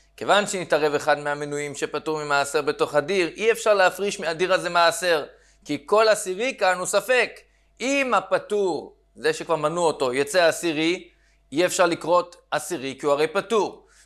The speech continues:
ואם הוא יוצא חמישי, אז זה שיצא אחריו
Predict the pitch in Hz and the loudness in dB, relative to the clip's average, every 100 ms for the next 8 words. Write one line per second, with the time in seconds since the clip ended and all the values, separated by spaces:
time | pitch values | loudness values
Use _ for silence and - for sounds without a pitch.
0 | - 160 208 202 185 196 196 180 156 - | -2 0 2 0 0 0 2 0 0 -2
1 | 139 160 160 _ _ _ 127 139 202 220 | -2 -4 -8 _ _ _ -4 2 2 2
2 | 196 - 208 196 190 190 214 | 0 2 0 0 0 2 2